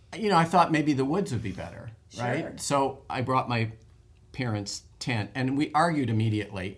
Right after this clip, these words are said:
Speaker 1: I, I don't, and I'll tell you, uh, some of the, I don't know what the argument was, but I can guess probably one of the reasons might be. We had gone to a Grateful Dead concert.
Speaker 2: Oh, boy.
Speaker 1: And this is when they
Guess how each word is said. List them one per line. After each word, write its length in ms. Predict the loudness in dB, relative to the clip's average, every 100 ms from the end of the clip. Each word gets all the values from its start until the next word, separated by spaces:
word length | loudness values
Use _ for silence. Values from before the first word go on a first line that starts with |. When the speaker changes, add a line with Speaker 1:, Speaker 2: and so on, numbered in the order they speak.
| -6
Speaker 1:
I, 140 | -2 0
I 100 | 0
don't, 180 | -2 -6 -6
and 140 | -4 0
I'll 120 | -2
tell 160 | 2
you, 180 | 0 0 -4
uh, 120 | -10 -10
some 240 | -4 -2
of 120 | 0 0
the, 80 |
I 60 | 0
don't 140 | 0
know 80 | 0
what 120 | 0
the 100 | 0
argument 320 | 0 0 -2 0
was, 220 | 0 0
but 140 | -2
I 100 | -2
can 240 | -2 -4 -2
guess 340 | -2 -2 -6 -18 -20 -2
probably 340 | 0 0 -2
one 240 | -2 -2 -2
of 140 | -4 -12 -8
the 80 |
reasons 360 | -4 -2 -4 -4
might 200 | -4 -4
be. 240 | -4 -6 -8 -18 -20 -10 2
We 100 | 2
had 100 | 4
gone 160 | 2
to 80 | 2
a 40 |
Grateful 420 | 2 0 0 -2 -2
Dead 300 | 0 0 0
concert. 540 | -2 -2 -6 -8 -6
Speaker 2:
Oh, 140 | -6 -6
boy. 400 | -8 -12 -12 -2
Speaker 1:
And 260 | 0 0 -2
this 180 | -2
is 120 | -2 -2
when 180 | -2
they 240 | 0 -2